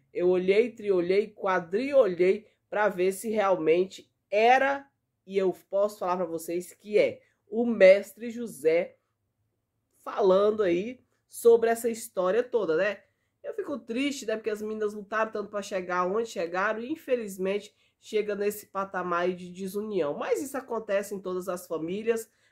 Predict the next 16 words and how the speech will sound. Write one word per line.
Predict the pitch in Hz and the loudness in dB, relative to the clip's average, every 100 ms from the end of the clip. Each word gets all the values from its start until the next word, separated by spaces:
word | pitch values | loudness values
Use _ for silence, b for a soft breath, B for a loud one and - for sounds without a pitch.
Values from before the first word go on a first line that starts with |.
| _ | _
Mas | 339 349 | -6 -2
agora | 254 247 | 0 0
ficar | 247 233 | 0 -6
tajando | 220 214 196 196 190 | -4 -2 -2 -2 -2
a | |
menina | 190 180 175 175 | -2 -2 -2 -2
de | 175 165 | -4 -4
louca, | 185 208 196 | -2 -2 0
eu | 170 | 0
acho | 170 196 - | 0 -4 -14
que | 202 202 _ _ _ _ | -18 -18 _ _ _ _
não | - 247 | -8 2
é | |
bem | 240 247 | 4 6
legal, | 240 185 156 143 | 4 0 -2 -2
né? | 156 185 | -2 -4